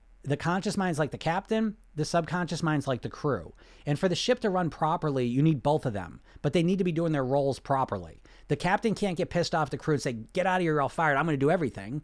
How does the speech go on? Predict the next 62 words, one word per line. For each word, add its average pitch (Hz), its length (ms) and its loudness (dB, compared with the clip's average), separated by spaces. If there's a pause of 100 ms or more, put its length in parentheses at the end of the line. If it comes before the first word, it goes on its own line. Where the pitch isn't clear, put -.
(160)
'cause 127 140 -4
he 131 100 -6 (200)
can't 160 240 -2
maintain 151 360 0
that. 101 200 -6
Now, 131 100 4
that's 175 160 4
what 208 80 4
most 190 180 2
people, 185 180 6
that's 185 120 4
what 190 120 2
dieting 131 480 0
is, 87 280 -14 (180)
right? 123 280 -2 (180)
When 151 120 2
you 139 60 4
say, 135 280 -2 (180)
"That's - 280 2
it, 196 80 4
I'm 214 100 6
gonna 208 120 4
micromanage 185 520 4
every 185 180 4
food 185 220 2
decision 160 260 0
I 147 80 2
make." 131 380 -2 (160)
And 151 100 4
you 175 60 4
can 180 120 2
do 180 120 8
it 170 80 4
for 170 80 0
a 147 40 -2
couple 147 220 2
days 135 320 -2
or 120 40 -2
maybe 147 280 4
a 120 40 -2
couple 117 280 -2
weeks, 127 340 -2 (220)
and 139 100 0
then 156 100 4
you 156 60 4
get 147 220 -2
burnt 143 240 0
out, 139 320 -2 (160)
just 165 160 -2
like 180 120 4
the 165 60 -4
captain 185 420 -2
would. 90 300 -10 (120)
Maybe 180 240 2
he 196 80 0
could 180 120 0
run 170 160 2
everything 160 320 0
for 139 100 0
a 135 40 0
couple 147 240 0
days, 135 420 0